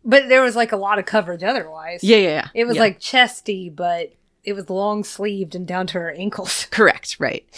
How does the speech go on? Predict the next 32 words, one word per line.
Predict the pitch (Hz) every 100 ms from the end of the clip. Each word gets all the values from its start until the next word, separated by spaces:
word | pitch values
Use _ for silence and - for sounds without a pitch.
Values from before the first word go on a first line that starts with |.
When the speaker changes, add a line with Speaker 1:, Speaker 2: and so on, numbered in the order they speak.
| - - - -
Speaker 2:
Um, | 175 156
Charlene | - 185 196 220
was | 233 202
wearing | 208 196
the |
closest | 170 160 160 202 208 -
to |
what | 170 151
I |
think | 156 160
I | 143
would | 143
find | 147 147
myself | 160 190 196 190
in. | 208 202 214 220
Speaker 1:
Yeah. | 220 269 349 359 370 370
Speaker 2:
Very, | 165 156
like, | 156
silky | - 180 165 165
nightshirt. | 160 - 175 180 - _ _ -
Speaker 1:
Most | 302 359 -
modern, | 262 330 262 147 151
I | 147
think. | - 147 _ -
Speaker 2:
Yes. | 170 143 - - - _
Yes. | 208 208
Speaker 1:
Um, | 196 185 175 170 175 -
like, | 214 214 202
'cause | 233 208
it | 208
was, | 202
like, | 196 196 180 -